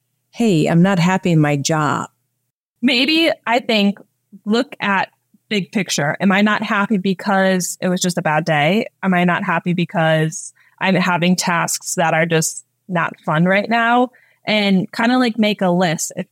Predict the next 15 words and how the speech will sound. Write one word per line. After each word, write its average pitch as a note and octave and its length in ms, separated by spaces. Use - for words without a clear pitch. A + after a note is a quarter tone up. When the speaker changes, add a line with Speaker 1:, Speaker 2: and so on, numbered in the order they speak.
Speaker 2:
you're A3 220
realizing G#3 680
that E3+ 220
you're F#3+ 160
not G3+ 220
happy F#3 420
because D#3+ 800
it's - 440
allowing F3+ 400
you F3+ 100
not E3+ 240
to F#3 80
go E3 200
outside, D3+ 640
it's - 180